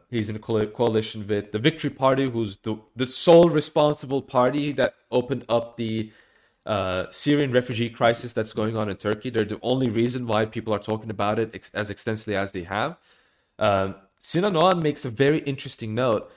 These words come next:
He says that this Turkish gov-, until recently, the Turkish government never referred to the ecumenical patriarchate as the ecumenical patriarchate, but rather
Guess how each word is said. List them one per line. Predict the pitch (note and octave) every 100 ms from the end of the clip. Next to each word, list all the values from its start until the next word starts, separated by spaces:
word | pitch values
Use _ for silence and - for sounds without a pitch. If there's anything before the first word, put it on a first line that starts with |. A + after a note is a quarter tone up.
| _ _ _ -
He | - F3+
says | G#3 G3 F3 C3+
that | A#2+ -
this | E3 G#3 -
Turkish | - F#3+ G3 F3 -
gov-, | E3 D#3+ -
until | D#3 D#3 F#3 A3
recently, | D#3 G3+ - B2+ F#2+
the | F#2
Turkish | A2 D3+ D3+ -
government | C#3+ C#3+ C#3+
never | A2+ A#2 C#3 D3+
referred | B2+ B2 - A2+ G#2
to | A2+
the | -
ecumenical | A#2+ - A#2 A2+
patriarchate | A2 A2 A2 G#2 G#2 G2+
as | G#2+ A2+
the | G#2+ A2
ecumenical | A2 A2 G2+ F#2+
patriarchate, | - G#2+ G2 F2+ F2+
but | F#2+
rather | A#2 C#3+ C3+